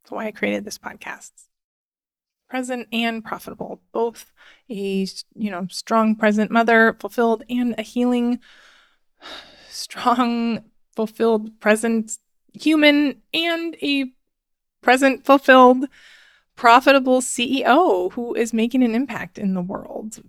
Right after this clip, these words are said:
one woman at a time. And also making money and building wealth for my family so that I can give my kids a healthier relationship to money, and I can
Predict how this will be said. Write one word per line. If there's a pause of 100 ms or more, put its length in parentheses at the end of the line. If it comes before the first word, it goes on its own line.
(120)
one
woman
at
a
time. (1300)
And
also (400)
making (300)
money
and
building
wealth
for
my
family
so
that
I
can
give
my
kids (1300)
a
healthier
relationship
to
money,
and
I
can